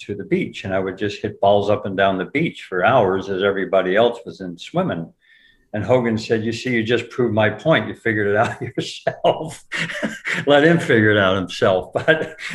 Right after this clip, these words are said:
that was kind of a funny thing that, you know, don't tell that damn S-, S O B anything. <laughs> He may never figure it out. But,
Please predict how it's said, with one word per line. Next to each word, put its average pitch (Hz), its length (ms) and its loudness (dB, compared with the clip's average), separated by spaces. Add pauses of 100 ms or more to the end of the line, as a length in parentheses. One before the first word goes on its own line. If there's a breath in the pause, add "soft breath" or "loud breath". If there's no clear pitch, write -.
(140)
that 151 200 6
was 113 160 -2
kind 160 280 2
of 120 120 -2
a 113 100 -4
funny 135 400 -6
thing 123 360 -4
that, 98 240 -4 (320 loud breath)
you 123 120 0
know, 110 180 2
don't 120 280 0
tell 117 240 0
that 104 220 0
damn 113 220 2
S-, 107 200 2 (640 loud breath)
S - 300 -6
O 131 160 -2
B 131 220 0
anything. 123 600 0
<laughs> 151 40 -6
He 156 80 4
may 135 180 4
never 117 360 2
figure 107 380 0
it 107 80 2
out. 98 340 0
But, 98 220 -6